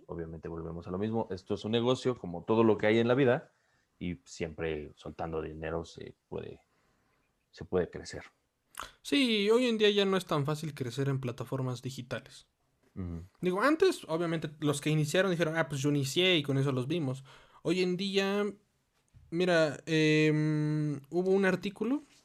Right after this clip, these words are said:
Speaker 2: este, donde dijeron que en la pandemia, eh, el treinta por ciento aumentó de streamers, güey, de impacto.
Speaker 1: Ujú.
Speaker 2: O sea, cuando surgió la pandemia,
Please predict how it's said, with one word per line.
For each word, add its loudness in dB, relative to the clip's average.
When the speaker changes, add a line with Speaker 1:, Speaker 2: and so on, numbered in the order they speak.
Speaker 2:
este, -6
donde 2
dijeron 0
que 0
en 4
la 0
pandemia, -2
eh, 0
el -4
treinta 2
por 2
ciento -2
aumentó 2
de 0
streamers, -6
güey, -20
de -6
impacto. -6
Speaker 1:
Ujú. -10
Speaker 2:
O -4
sea, -2
cuando 2
surgió 0
la 2
pandemia, -2